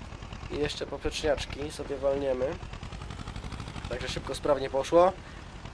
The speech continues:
I na tym polu około pięćdziesięciu litrów pójdzie, czyli tak jakby jeden worek. Coś takiego można liczyć. Więc kurde, nie najgorzej w sumie.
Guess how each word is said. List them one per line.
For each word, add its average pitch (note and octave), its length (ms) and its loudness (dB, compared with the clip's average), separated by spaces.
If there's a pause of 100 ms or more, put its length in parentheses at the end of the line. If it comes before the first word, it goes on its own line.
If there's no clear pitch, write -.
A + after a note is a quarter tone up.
(100)
I E3+ 160 2
na E3 180 10
tym E3 280 2
polu F3+ 840 12
około C4 680 8 (720)
pięćdziesięciu G3+ 420 6
litrów E3 300 2
pójdzie, C3 240 -2
czyli - 200 2
tak A3 120 6
jakby G3 280 4
jeden F3+ 280 6
worek. D#3 400 8 (720)
Coś D3 200 4
takiego B2 340 0
można A#2+ 240 0
liczyć. A#2+ 360 -4 (1200)
Więc D#3 240 -4
kurde, - 440 -2
nie F#4+ 100 4
najgorzej G#4+ 480 4
w - 60 -6
sumie. C3+ 260 0